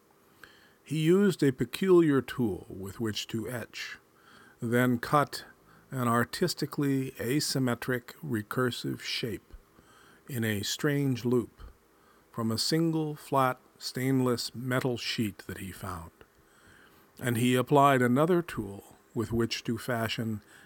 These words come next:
intervallic islets upon its edges. With a silvery thread that smoldered like dry ice as he used it,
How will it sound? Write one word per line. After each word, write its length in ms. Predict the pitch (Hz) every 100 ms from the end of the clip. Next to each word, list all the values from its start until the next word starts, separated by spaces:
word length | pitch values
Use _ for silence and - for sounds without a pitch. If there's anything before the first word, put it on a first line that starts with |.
| - -
intervallic 960 | 135 135 135 120 117 117 113 107 - - _
islets 640 | 135 127 104 95 - -
upon 360 | 107 - 110 107
its 200 | 107 -
edges. 540 | 143 127 101 76 - - _ _ _ _ _ _ _ - - - - - - -
With 180 | 139 143
a 80 | 143
silvery 680 | - 196 208 - 185 151
thread 500 | 131 - 147 117 95
that 160 | 104 95
smoldered 720 | - - 131 139 139 127 117
like 340 | 113 107 98 98
dry 400 | 113 113 110 113
ice 440 | - 120 101 - 107
as 180 | 98
he 100 | 110
used 500 | 107 101 101 98 -
it, 180 | 98 -